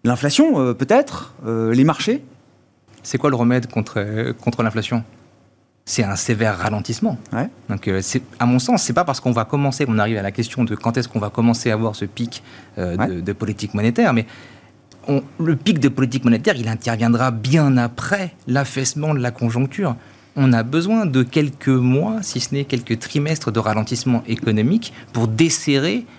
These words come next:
Speaker 1: Comprends.
Speaker 2: ce que la demande a créé dans l'économie mondiale.
Speaker 1: Mhm.
Speaker 2: Et encore une fois, l'inflation est une problématique aujourd'hui de pays qui ont une forte demande. On a de l'inflation aux États-Unis, on a de l'inflation en Europe, où on a beaucoup stimulé.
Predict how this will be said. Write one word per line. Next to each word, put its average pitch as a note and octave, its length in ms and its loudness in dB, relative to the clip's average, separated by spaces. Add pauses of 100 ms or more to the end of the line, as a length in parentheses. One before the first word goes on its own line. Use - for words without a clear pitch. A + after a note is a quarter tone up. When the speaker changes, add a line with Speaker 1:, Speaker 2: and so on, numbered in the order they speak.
(220)
Speaker 1:
Comprends. - 300 -4
Speaker 2:
ce - 160 0
que C3+ 120 2
la A2+ 140 2
demande D3+ 480 0 (120)
a B2+ 140 -4
créé D#3 580 0
dans B2+ 380 0
l'économie C#3 480 2
mondiale. C#3 520 0
Speaker 1:
Mhm. D3+ 240 0 (200)
Speaker 2:
Et G2 40 -6
encore G2 200 -2
une G#2+ 80 2
fois, G3 300 2
l'inflation A#2 680 0
est - 160 -6
une A#2 140 4
problématique A#2 800 -4 (160)
aujourd'hui A#2+ 480 -2 (140)
de G#2+ 140 -4
pays C3 360 -2 (240)
qui - 140 -2
ont A2+ 100 2
une A2 80 0
forte - 520 -4
demande. B2 420 2 (260)
On B2+ 140 4
a B2+ 100 4
de A#2 60 0
l'inflation A#2+ 420 -2
aux G#2 60 0
États-Unis, G2+ 500 -4 (180)
on G2+ 120 -4
a F#2+ 80 -4
de F#2+ 40 -4
l'inflation A#2+ 500 -4
en E2 80 -6
Europe, F#2 420 -4
où A#2+ 80 0
on A#2 100 4
a G2 60 -2
beaucoup A2 240 -2
stimulé. A2 420 -4